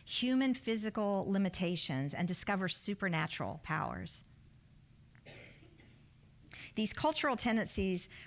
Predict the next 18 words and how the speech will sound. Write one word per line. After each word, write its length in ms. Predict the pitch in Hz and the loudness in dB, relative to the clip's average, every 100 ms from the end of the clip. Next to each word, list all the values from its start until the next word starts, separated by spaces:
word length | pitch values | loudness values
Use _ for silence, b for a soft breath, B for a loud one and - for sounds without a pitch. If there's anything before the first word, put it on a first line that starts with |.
| - | -4
reflect 680 | 175 - 220 220 - - - B B B | -2 0 2 2 0 -8 -10 B B B
a 80 | 185 | 2
longing 460 | 190 202 214 208 | 4 4 4 2
to 120 | - 180 | 2 0
be 540 | 180 185 185 180 175 | 2 2 2 2 0
discovered, 760 | 175 - - 147 147 135 - 147 - - - - - - - | 0 0 0 0 -2 -2 -4 -6 -12 -20 -20 -20 -20 -16 -2
to 80 | 208 | 2
be 120 | 208 | 2
recognized 800 | 190 240 240 196 180 170 170 - | 2 2 2 2 2 2 0 0
as 180 | - 165 | -2 0
special, 760 | - - - 156 - 139 156 - - - - - - - - - - - - - - | 0 0 0 0 0 -2 -4 -8 -18 -20 -20 -20 -20 -20 -20 -20 -20 -20 -20 -20 -6
to 80 | 190 | -2
become 240 | 202 233 | 0 2
something 360 | 226 226 196 185 | 2 2 2 4
more 280 | 185 175 165 | 4 2 2
than 140 | 160 | 0
who 260 | 170 180 175 | 0 0 2
we've 380 | 156 147 139 | 0 -2 -8